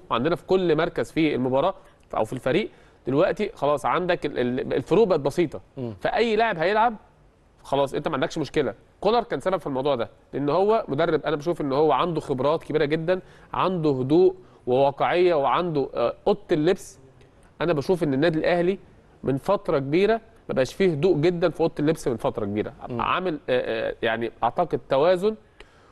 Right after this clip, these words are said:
Speaker 1: وميزه مخلي حتى زي ما انت قلت، مش، برغم ان شخصيته قويه جدا، لكن برضه في حاله من ال-، ال-، ال-، ال-، المرح اللي هو برضه بيديها، برضه احساس ان هو
Speaker 2: أيوة.
Speaker 1: مش،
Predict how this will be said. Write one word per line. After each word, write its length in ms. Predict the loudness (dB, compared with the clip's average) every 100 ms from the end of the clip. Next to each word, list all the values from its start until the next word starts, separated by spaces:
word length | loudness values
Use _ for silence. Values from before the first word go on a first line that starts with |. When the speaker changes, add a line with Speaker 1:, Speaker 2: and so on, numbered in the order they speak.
| _
Speaker 1:
وميزه 360 | -2 2 2 2
مخلي 360 | 0 -2 -2 -2
حتى 240 | -4 -2
زي 100 | -2
ما 60 | -2
انت 140 | 0
قلت، 200 | 0 0
مش، 200 | -8 -6
برغم 340 | -2 0 0
ان 120 | -2 -6
شخصيته 320 | -10 -6 -2
قويه 160 | 2 2
جدا، 360 | 2 0 -2 -2 -12 _ -4
لكن 240 | 0 0
برضه 200 | 2 0
في 120 | -4
حاله 260 | -2 0 0
من 160 | 0 0
ال-، 180 | 2
ال-، 360 | 2 2 2 2
ال-، 540 | 2 2 2 2 2
ال-، 240 | 2 2 2
المرح 380 | 2 2 0 0
اللي 120 | 0
هو 100 | 2
برضه 240 | 0 -2
بيديها، 320 | -4 0 0
برضه 280 | 2 -2 -4
احساس 280 | -4 -6 -4
ان 100 | -2
هو 60 | -2
Speaker 2:
أيوة. 80 |
Speaker 1:
مش، 140 | -4